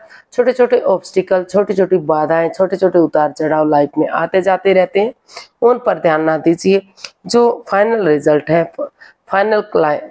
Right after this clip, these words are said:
climax है, उस पर आपको ध्यान देने की ज़रूरत है। Emotions are running high। आपके emotions जो है बहुत, अ, हाई हो रहे हैं, उतार चढ़ाव आ रहे हैं, थोड़ा सा उन पर control करने की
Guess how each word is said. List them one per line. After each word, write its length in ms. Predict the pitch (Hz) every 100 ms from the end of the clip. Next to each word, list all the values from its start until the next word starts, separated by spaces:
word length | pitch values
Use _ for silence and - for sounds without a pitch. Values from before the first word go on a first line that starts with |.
| -
climax 600 | 165 156 151 151 - 165
है, 160 | 160 - _ _
उस 200 | 190 -
पर 160 | - 156
आपको 400 | - 135 - 151
ध्यान 340 | - 160 147
देने 240 | 135 139 135
की 160 | 143
ज़रूरत 420 | 131 147 170 185 185
है। 180 | 202 202 - - -
Emotions 520 | 208 214 202 202 185 - -
are 160 | 151
running 340 | 147 160 185 190
high। 220 | 190 190
आपके 320 | - 156 - 151
emotions 520 | 147 147 - 151 -
जो 180 | 156 156
है 60 |
बहुत, 380 | 151 143 143 - _ - - _ -
अ, 220 | - - _ -
हाई 340 | - 196 208 202
हो 180 | 160
रहे 320 | 143 147 139 156
हैं, 140 | 160 - - _
उतार 340 | 196 202 190 170
चढ़ाव 400 | 160 135 143 143
आ 80 |
रहे 140 | 143 143
हैं, 160 | 165 -
थोड़ा 160 | 196 190
सा 160 | 185 170
उन 220 | 156 143
पर 180 | 143 139
control 480 | - 143 143 143
करने 320 | 143 147 147 147
की 200 | -